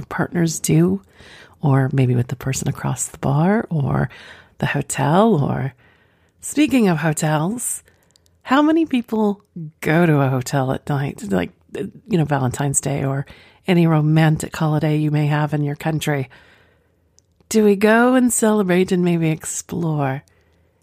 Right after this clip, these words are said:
and see what kind of naughtiness we can have? We have cookies over here. Or do you just talk about it,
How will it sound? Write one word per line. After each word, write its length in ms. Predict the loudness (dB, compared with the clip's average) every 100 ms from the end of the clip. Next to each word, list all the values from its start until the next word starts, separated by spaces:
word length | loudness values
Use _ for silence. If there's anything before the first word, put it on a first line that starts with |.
| _ -6
and 200 | -4 -4
see 240 | -4 -2
what 140 | -2 -4
kind 180 | -4 -2
of 140 | -4 _ _ _ -4
naughtiness 640 | 2 4 4 2 -2 -4 -2
we 140 | -2
can 160 | 0 0
have? 480 | 2 2 0 -6 _ _ -6
We 140 | -4
have 140 | -4
cookies 360 | -4 -6 -4 -2
over 200 | 0 0
here. 340 | 0 2 0 -4 -14 -20 -20 -20 -20 -20 -20 _ _ _ _ -2
Or 480 | 0 2 -2 -6 -10 -18 _ _ -2
do 100 | 2
you 120 | 2
just 240 | 2 -2 0
talk 280 | 0 0
about 220 | -2 -4
it, 140 | -4